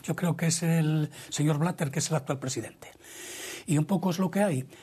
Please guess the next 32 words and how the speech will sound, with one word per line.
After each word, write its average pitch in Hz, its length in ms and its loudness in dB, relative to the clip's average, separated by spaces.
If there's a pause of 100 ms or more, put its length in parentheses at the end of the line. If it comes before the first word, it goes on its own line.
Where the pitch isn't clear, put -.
En 143 400 2
el 139 140 -2
fútbol, 208 500 2
eh, - 260 -4 (420)
mira, 185 220 4
yo 151 140 4
ya 202 100 4
lo 208 100 2
co-, 202 140 2
creo 196 160 2
que 196 80 2
ya 180 80 4
lo 190 80 2
comenté 175 260 2
aquí 170 120 -2
alguna 160 180 4
vez, 170 200 0
el 135 120 0
fútbol, 180 360 0 (260)
el 131 160 0
ifab, 160 340 0
que 139 100 -2
es - 140 0
el, 139 180 0
este - 220 -4
que 135 120 -4
decimos 143 320 -2
International 143 680 0 (160)
Football - 200 -6
Association, 135 680 0 (960)
son 180 400 0 (560)
personas 180 600 2